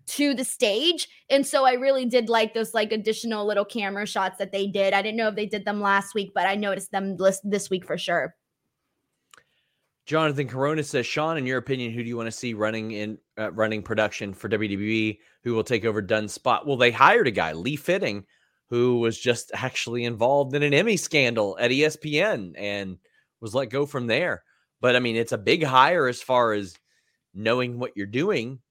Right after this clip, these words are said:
Speaker 2: uh, from, from there. But it's, it's Lee Fitting, from what I understand. And, uh, there were some that were surprised. They thought it would be, uh, within and multiple people would fill that role. But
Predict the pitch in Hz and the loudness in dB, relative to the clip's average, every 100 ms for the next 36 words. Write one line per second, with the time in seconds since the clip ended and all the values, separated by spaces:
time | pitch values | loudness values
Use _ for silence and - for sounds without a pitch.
0 | - 107 101 95 - 113 107 - - 113 | -8 -4 -2 -4 -4 -4 -4 -10 -8 -4
1 | 104 95 123 120 123 - 135 - 135 165 | -2 -2 -2 -2 -2 -2 -8 -4 -4 -4
2 | 156 170 226 170 131 120 117 117 110 110 | 0 0 0 -2 -4 -2 0 0 -2 -4
3 | 135 160 151 127 _ _ _ _ 110 110 | -4 -4 -6 -10 _ _ _ _ -4 -2
4 | 113 110 107 117 147 - 143 147 135 123 | 0 2 2 2 -2 -4 -4 -4 -8 -8
5 | 120 127 127 139 113 127 120 117 110 117 | -4 0 0 -2 -4 -2 -2 -2 -6 -6
6 | 113 107 57 - 90 - 127 117 120 120 | -6 -6 -10 -16 -20 -8 -4 -2 0 0
7 | 123 143 - 113 107 101 - 113 120 107 | -2 -6 -6 -4 -4 -6 -8 -4 -4 -4
8 | 104 120 104 104 92 - 104 92 76 95 | -8 -8 -6 -6 -6 -4 -2 -2 -2 -2
9 | 90 76 80 | -2 -4 -10